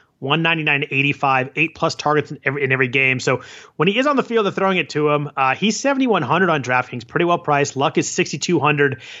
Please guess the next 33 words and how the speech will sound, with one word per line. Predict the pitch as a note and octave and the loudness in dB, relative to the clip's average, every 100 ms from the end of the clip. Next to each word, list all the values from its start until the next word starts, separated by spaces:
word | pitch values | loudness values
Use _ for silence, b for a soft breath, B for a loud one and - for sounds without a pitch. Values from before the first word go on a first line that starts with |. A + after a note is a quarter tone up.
| B | B
Do | - | -2
you | E3 | -2
see | - G#3 | 2 2
them | F#3+ F#3+ | 2 2
as | F3 | 2
maybe | D3+ D#3+ D#3 | 2 2 2
kind | - D#3 | 2 0
of | C#3+ | 2
an, | D3+ | -2
an | D3+ | 0
alternative | D3+ D3 - E3+ E3+ D3 | 0 -2 0 0 2 0
stack | - - C#3+ C3+ | -2 0 0 0
if | A#2+ | -2
you | C#3 | 0
wanted | C#3+ C#3+ | 0 0
to | C3 | 0
go | C#3 | 0
away | D3 C3+ C3 C#3+ C#3+ | 2 2 2 2 0
from | C3+ C3+ | -2 -6
the | |
Steelers-Saints | C3 D3+ C#3 B2+ - C#3 | -4 -2 -2 -2 0 -2
game | C3 C3 | -2 -4
and | A#2 | -4
kind | A#2+ B2 | -4 -2
of | |
go, | A#2+ B2 A#2+ | 0 2 2
uh, | A#2+ A#2+ B B | 2 -2 B B
against | D3+ D#3 D3 | 0 0 0
the | C#3 | -2
grain | C3 C3 | 0 0
a | |
little | A2 G#2 | -2 -4
bit? | G#2 | -6